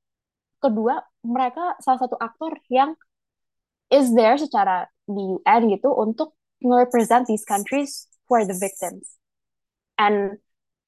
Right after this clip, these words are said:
dengan ini, I think they're also trying to portray to the world that, you know,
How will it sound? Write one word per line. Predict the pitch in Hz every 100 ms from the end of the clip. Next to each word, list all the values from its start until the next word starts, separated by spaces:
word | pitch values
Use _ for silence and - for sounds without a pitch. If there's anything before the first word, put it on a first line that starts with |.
| _ _ -
dengan | 208 233 226
ini, | 254 349 339 - _ - _
I | 247
think | 269 370
they're | 262 233
also | 277 320
trying | 320 277 277 277 269
to |
portray | - 226 - 269
to | 262
the | 208
world | 202 233 208
that, | 185 - -
you | 226
know, | 180